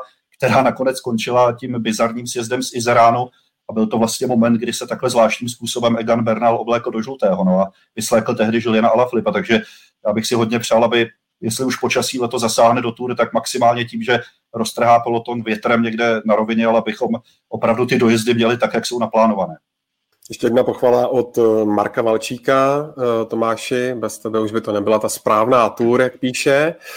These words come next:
Speaker 2: Eh, ještě mě zajímá,
Speaker 1: Děkuji.
Speaker 2: vrátím se <laughs> k tomu, co jsi říkal před chvílí.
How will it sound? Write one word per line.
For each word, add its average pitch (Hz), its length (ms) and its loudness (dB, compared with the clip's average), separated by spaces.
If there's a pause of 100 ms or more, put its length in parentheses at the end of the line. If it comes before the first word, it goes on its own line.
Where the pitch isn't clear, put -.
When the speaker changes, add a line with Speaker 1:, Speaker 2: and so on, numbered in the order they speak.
(460)
Speaker 2:
Eh, 120 500 4
ještě 113 220 -2
mě 165 120 6
zajímá, 147 500 4
Speaker 1:
Děkuji. 151 220 4
Speaker 2:
vrátím 135 360 0 (200)
se 143 220 -2
<laughs> 147 380 -2 (240)
k - 140 -20
tomu, 135 400 6
co 127 140 -2
jsi 135 160 0
říkal 135 320 2
před 139 200 -6
chvílí. 135 500 -2